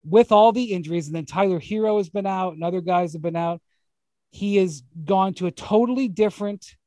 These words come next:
style of play. And he's like, "Okay, we're just gonna shoot a whole bunch of threes." And,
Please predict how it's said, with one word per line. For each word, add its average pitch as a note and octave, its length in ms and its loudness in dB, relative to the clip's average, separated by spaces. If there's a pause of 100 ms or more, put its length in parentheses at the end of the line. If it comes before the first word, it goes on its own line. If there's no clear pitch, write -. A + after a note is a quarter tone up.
(360)
style F#3+ 480 2
of F#3+ 160 -6
play. C#3 440 -12 (1120)
And F3 340 0
he's E3 220 -6
like, E3+ 120 -2
"Okay, F3+ 380 0 (420)
we're G#3 140 2
just - 160 -4
gonna G#3 140 -4
shoot G#3 220 -2
a F3+ 60 4
whole F3 140 0
bunch F#3 200 0
of D#3 80 -10
threes." C#3 480 -14 (520)
And, A3 260 0